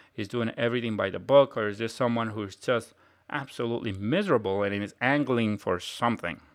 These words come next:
Be conscious of who you're working with, what they're doing, what their, uh, expectations are on both ends, and that you're adhering to the law.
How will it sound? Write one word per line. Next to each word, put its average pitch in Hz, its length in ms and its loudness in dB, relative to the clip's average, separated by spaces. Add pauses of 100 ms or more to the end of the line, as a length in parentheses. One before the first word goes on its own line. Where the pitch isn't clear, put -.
(140)
Be 113 100 -6
conscious 139 500 4
of 107 120 -6
who 120 120 -2
you're 131 140 0
working 123 380 0
with, 90 220 -2 (180)
what 113 200 4
they're 131 120 2
doing, 107 460 0 (180)
what 110 240 0
their, 113 260 -2
uh, 104 280 0
expectations 139 720 -2
are 104 340 4
on 98 220 -6
both 101 260 -2
ends, 113 640 0 (400)
and 110 140 -2
that 110 120 -2
you're 107 240 4
adhering 107 560 2
to - 120 -8
the 95 140 -2
law. 101 320 0